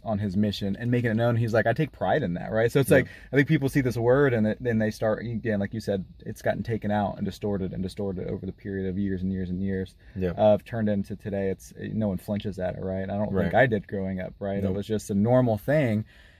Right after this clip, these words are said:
Speaker 1: And, you know, but yeah, I mean, I think we, we, we take pride. It comes into our heart. What, you know, if it, if it, is it something selfish? Is it 'cause, like, "No, I deserve this," or,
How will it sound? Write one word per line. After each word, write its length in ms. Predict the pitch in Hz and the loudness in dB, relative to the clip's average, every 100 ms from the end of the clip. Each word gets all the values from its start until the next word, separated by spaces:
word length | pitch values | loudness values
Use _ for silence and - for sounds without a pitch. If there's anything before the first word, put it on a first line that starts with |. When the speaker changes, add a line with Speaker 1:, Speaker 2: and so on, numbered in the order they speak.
| - | -4
Speaker 1:
And, 440 | 123 123 123 123 | 4 6 6 4
you 120 | 123 131 | 0 2
know, 320 | 113 110 110 - | 2 2 -2 -8
but 140 | - 107 | -4 0
yeah, 180 | 143 123 | 2 2
I 40 | |
mean, 140 | 110 | 2
I 60 | 110 | 0
think 140 | 127 123 | 0 -2
we, 180 | 120 - - | -4 -8 -14
we, 320 | 120 110 120 | -14 -10 -8
we 240 | 107 113 113 | -6 -4 -4
take 200 | 117 - | -6 -4
pride. 300 | 110 117 120 | 2 4 4
It 60 | |
comes 220 | - 151 | 2 -6
into 100 | 175 | -4
our 80 | 98 | -6
heart. 380 | 85 104 127 98 | -4 -2 -2 0
What, 200 | 107 117 | -2 -2
you 160 | 117 120 | -2 -2
know, 100 | 113 | 0
if 80 | 104 | 2
it, 160 | 110 | 0
if 140 | - 113 | 0 0
it, 100 | 117 | 0
is 140 | 113 | 0
it 140 | 101 - | -4 -4
something 280 | 120 104 | -4 -4
selfish? 460 | 92 104 101 123 113 | -2 0 0 0 -2
Is 100 | 107 | -4
it 100 | 104 | -6
'cause, 160 | - 104 | -4 -2
like, 140 | 101 | 0
"No, 120 | 110 117 | 2 2
I 120 | 110 | 2
deserve 400 | 92 87 107 104 | 0 -2 0 0
this," 360 | 110 107 110 | 0 0 -2
or, 280 | 104 98 95 | -6 -4 -4